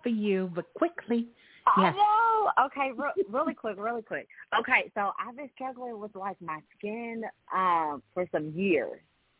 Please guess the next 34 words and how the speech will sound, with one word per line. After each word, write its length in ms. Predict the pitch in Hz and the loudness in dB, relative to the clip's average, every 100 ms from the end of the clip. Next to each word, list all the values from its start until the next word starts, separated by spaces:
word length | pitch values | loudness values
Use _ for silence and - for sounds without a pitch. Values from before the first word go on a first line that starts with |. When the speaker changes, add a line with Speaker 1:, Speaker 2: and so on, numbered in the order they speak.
| _ - | _ 2
Speaker 2:
And 180 | 175 175 | 6 8
I 140 | 165 262 | 8 6
Speaker 1:
Mm-hmm. 140 | 165 220 | 4 0
Speaker 2:
just 160 | 269 | 2
need 100 | 277 | 0
to 80 | 240 | -2
kind 240 | 226 240 214 | 2 2 2
of 100 | - | 2
figure 280 | 220 202 | 4 6
out, 280 | 170 190 170 | 8 8 6
I've 160 | 175 156 | 2 -2
done 300 | 196 208 170 | -4 -4 -4
a 220 | 147 143 | -4 -4
lot 260 | 147 180 175 | -4 -4 -4
of 80 | |
different 300 | 156 165 139 | -8 -8 -8
things. 200 | 175 165 | -4 -4
I 140 | 160 190 | -6 -8
need 120 | 233 | -8
to 60 | 233 | -4
figure 260 | 196 175 | -2 2
out 220 | 165 139 - | 4 2 -2
what 220 | 143 190 | 0 4
I 100 | 170 | 4
need 260 | 151 156 - | 4 -6 -6
to 80 | 135 | -8
do 280 | 151 151 - 156 | -4 -6 -6 -4
to 220 | 139 120 | -2 -2
release 420 | 135 139 143 160 - | -4 -2 0 -2 0
this 100 | 147 - | -4 -4
energy 440 | 147 147 143 143 135 | -6 -4 0 0 2
so 80 | 139 | 2
that 140 | 135 | 2
my 180 | 127 | 2